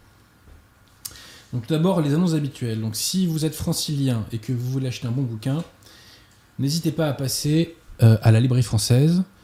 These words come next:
cinq rue Auguste Bartholdi, dans le quinzième arrondissement, métro Lamotte-Piquet, euh, Grenelle ou Duplex.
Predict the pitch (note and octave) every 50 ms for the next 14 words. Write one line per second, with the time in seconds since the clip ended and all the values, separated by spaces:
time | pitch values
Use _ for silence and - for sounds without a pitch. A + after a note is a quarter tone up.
0 | _ _ _ _ - - - D3+ C#3+ C#3 - - D3 C#3 B2 A#2+ B2+ B2+ A#2 -
1 | - - A#2 A2+ A2 - - A2+ G#2 G#2 A2+ C3+ B2 G#2 G#2+ - C3 B2+ C#3 C#3
2 | B2+ A#2+ A#2 A2 G2 G2 G#2 - - A2+ A2 A2+ B2+ D3 D3+ - - _ - A2+
3 | A#2 A2 - - C3+ C#3 D3 D3 - - - A2+ A#2 B2+ B2 A2+ - - A2+ -
4 | - C3 B2 A#2+ - - - _ - - - G2 G2+ G2 G2 G#2 G#2 A2 B2 C3+
5 | C#3+ C#3+ C3 - - - C3+ C3+ D3 - - A2 A#2+ A#2 - G#2+ G#2+ - - -
6 | - -